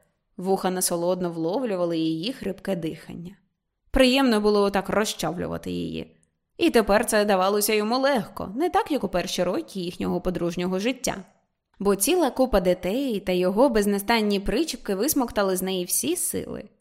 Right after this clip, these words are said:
"Ну... То скажеш завтра", — промовив Хігінботем. "А тепер, поки я не забув, от що. Пошлеш по Меріан, хай вона завтра догляне дітей.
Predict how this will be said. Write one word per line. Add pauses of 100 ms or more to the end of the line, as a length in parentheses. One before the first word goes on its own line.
(560)
"Ну... (320)
То
скажеш
завтра", — (360)
промовив
Хігінботем. (480)
"А
тепер, (280)
поки
я
не
забув,
от
що. (640)
Пошлеш
по
Меріан, (240)
хай
вона
завтра
догляне
дітей.